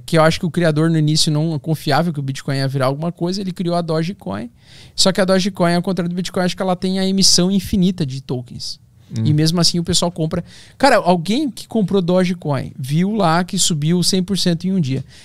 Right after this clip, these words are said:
Speaker 1: Tu acha que esse cara leu pra que que serve a Dogecoin?
Speaker 2: Não, ele foi na loucura, na ganância.
Speaker 1: Exatamente, o mercado é movido por ganância. É o dinheiro rápido, o cara quer solucionar a vida dele em um dia.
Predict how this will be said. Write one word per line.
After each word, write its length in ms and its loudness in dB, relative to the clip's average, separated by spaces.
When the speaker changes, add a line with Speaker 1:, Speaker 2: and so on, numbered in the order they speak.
Speaker 1:
Tu 160 4
acha 260 4
que 120 -4
esse 160 0
cara 280 0
leu 360 4
pra 120 -2
que 140 -4
que 80 -8
serve 300 -2
a 40 -6
Dogecoin? 560 -6
Speaker 2:
Não, 260 -2
ele 140 -10
foi 240 -4
na 160 0
loucura, 460 0
na 120 0
ganância. 560 0
Speaker 1:
Exatamente, 800 -2
o 20 -2
mercado 380 0
é 20 -2
movido 360 -2
por 180 -6
ganância. 600 -2
É 100 0
o 60 2
dinheiro 260 0
rápido, 320 2
o 60 -8
cara 200 -2
quer 160 -4
solucionar 600 -2
a 20 0
vida 300 -4
dele 280 0
em 140 -2
um 100 0
dia. 400 -4